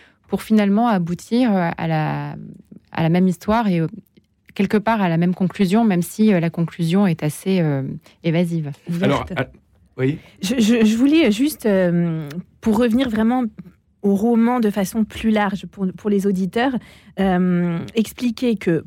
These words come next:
Speaker 2: Paul reçoit un coup de fil, il est appelé parce qu'un corps a été découvert.
Speaker 3: Par
Speaker 2: Et en
Speaker 3: Serge
Speaker 2: fait,
Speaker 3: le flic.
Speaker 2: Voilà, son, son collègue. Et en fait,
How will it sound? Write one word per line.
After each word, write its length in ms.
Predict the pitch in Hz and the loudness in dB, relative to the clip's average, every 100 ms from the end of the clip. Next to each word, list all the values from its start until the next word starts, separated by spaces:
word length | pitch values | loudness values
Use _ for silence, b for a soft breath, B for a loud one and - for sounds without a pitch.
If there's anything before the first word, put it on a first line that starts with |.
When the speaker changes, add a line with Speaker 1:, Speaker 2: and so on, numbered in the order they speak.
| - | -2
Speaker 2:
Paul 200 | 294 269 | -2 0
reçoit 300 | 214 - 233 | -2 -2 -2
un 80 | |
coup 140 | 175 202 | -2 -4
de 60 | |
fil, 380 | - - 262 254 - | -8 -6 -4 -4 0
il 120 | 190 | 0
est 140 | 185 | 0
appelé 320 | 196 190 196 262 | -2 -2 -4 -4
parce 160 | 190 | -6
qu'un 140 | - 170 | -4 -4
corps 240 | - 294 | -2 0
a 80 | 226 | 0
été 180 | 196 190 | -2 -2
découvert. 580 | 190 - 175 170 165 - B | -4 -6 -10 -10 -10 -16 B
Speaker 3:
Par 80 | 202 - | -10 -2
Speaker 2:
Et 60 | |
en 60 | 220 | 0
Speaker 3:
Serge 220 | - 107 | 0 -2
Speaker 2:
fait, 60 | 104 | -6
Speaker 3:
le 40 | |
flic. 400 | 87 - 147 - - _ 196 | -14 -8 -8 -8 -20 _ -4
Speaker 2:
Voilà, 300 | 170 170 202 | -2 0 0
son, 180 | - | -2
son 180 | 156 - | -6 -4
collègue. 500 | 170 175 175 262 202 165 - - _ _ _ _ - - | -2 2 2 2 0 -4 -12 -20 _ _ _ _ -8 0
Et 140 | 220 | 2
en 100 | 220 | 2
fait, 460 | - 277 - - | 0 -2 -4 -6